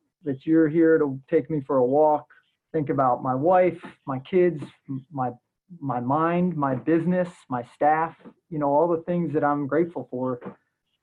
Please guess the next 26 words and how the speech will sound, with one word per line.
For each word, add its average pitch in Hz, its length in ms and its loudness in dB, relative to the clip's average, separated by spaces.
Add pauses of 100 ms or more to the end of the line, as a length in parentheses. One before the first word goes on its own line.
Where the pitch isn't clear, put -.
(140)
Um, 139 480 -2 (100)
and 160 260 -2 (420)
you 190 120 -2
use 196 280 0
the 175 80 2
right 170 200 4
word, 175 300 0 (140)
reprogram, 147 760 -2 (160)
or, 190 320 -2 (140)
or 165 120 0
maybe 202 480 0
pre-program 151 800 2
for 156 140 0
the 156 80 4
morning, 160 320 0
right? 139 360 0 (140)
I'm 147 140 -8
priming 185 460 0
my 165 160 0
brain 160 520 0 (220)
to 147 60 -6
look 160 520 0
for 139 320 -2 (100)
opportunities 175 920 -2 (600)
rather 151 340 0
than 127 260 -6